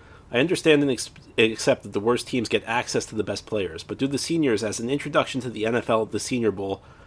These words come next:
also have to be subjected to the coaches who coach the teams with the worst record? Why not reward the coaches from teams with the best record that did not make the playoffs with that privilege? Well, you, you essentially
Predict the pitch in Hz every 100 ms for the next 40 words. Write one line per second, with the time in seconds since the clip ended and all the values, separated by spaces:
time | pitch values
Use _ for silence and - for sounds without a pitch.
0 | - 127 123 147 139 127 127 - 110 120
1 | - 107 - 104 - 127 117 104 - 104
2 | 139 127 - 113 127 110 107 101 104 110
3 | 107 - 117 - 87 92 - - - -
4 | - 123 165 - 127 120 135 120 101 127
5 | 113 117 - - - - - - 120 110
6 | 139 123 113 92 135 135 - 104 104 110
7 | - 135 123 110 104 - - 139 123 -
8 | 110 101 98 - 92 87 87 90 - -
9 | - - - - - - - - - -
10 | - 214 233 220 180 170 135 - - 113
11 | 123 110 117 104 98